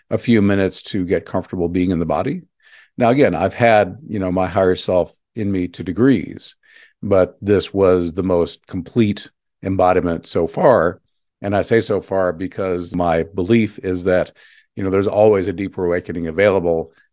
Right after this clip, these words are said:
I'm not sure any human body could contain the entire higher self. It might just fry it, <laughs> but I think one can progressively hold more and more. Sometimes when I'm working with a client, I'll, I'll say a little joke. I say, "You know, to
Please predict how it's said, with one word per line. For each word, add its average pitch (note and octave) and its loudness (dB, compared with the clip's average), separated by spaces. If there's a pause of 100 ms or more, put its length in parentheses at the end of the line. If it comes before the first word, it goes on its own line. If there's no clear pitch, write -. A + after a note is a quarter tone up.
(100)
I'm G#2 -4
not F#2 -4
sure F#2+ -8
any F#2+ -4
human F2+ -6
body F2 -2 (500)
could G2+ -6
contain F#2 -2
the F2 -2
entire F2+ -2
higher G2 2
self. - -2
It - -16
might D#2+ -6
just - -12
fry E2 -2
it, - -4 (260)
<laughs> G2 2
but G2+ 2 (400)
I G2+ 0
think F#2+ 0
one F#2 2
can F2+ -2
progressively F2 -2
hold E2+ -2
more E2 -4
and D#2 -8
more. D#2 -6 (300)
Sometimes F2 0
when F2 -4
I'm F2 -2
working F2+ -2
with E2 -6
a E2+ -8
client, F2 -2
I'll, E2 0
I'll E2 -4
say F2+ -6
a D#2+ -4
little E2 -8
joke. E2 -8
I E2 -6
say, F2 -8
"You G2 -2
know, F3+ 0 (1000)
to G2+ 2